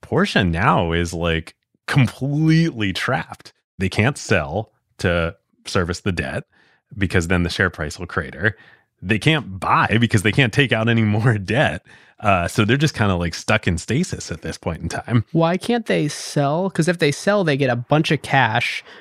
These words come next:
Speaker 2: by not liquidating that many shares 'cause it's so valuable.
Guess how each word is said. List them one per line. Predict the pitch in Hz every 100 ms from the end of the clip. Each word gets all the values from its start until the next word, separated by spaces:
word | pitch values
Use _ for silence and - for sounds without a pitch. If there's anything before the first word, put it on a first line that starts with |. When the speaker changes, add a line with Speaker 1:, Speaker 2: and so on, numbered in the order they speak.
| - -
Speaker 2:
by | 127
not | 123 147 -
liquidating | 156 151 139 131 127
that | 135 131
many | 120
shares | 107 - 147 107 143
'cause | - 127
it's | 127 -
so | 131
valuable. | 117 123 139 113 101 110 113 147